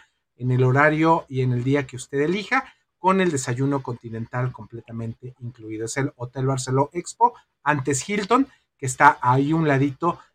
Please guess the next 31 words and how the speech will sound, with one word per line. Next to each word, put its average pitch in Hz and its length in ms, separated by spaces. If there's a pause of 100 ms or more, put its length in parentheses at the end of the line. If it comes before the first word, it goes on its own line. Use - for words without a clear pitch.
(100)
de 139 420
Expo 127 440
Guadalajara. 104 800
Bueno, 165 360 (240)
yo 233 160
lo 294 100
quiero 254 160
invitar 170 460
porque 143 380
recuerde 147 760
que 139 120
está 139 520 (140)
con 127 140
nosotros 131 580
la 123 80
maestra 127 460
Irma 135 260
de 123 80
Zúñiga, 139 520 (360)
trayéndonos 220 680
de 165 80
veras 170 460
los 160 280
mejores, 190 840 (420)
eh, 143 300
cursos 214 420
y 175 60
diplomados 147 840
en 160 180
maquillaje 135 520
profesional. 135 800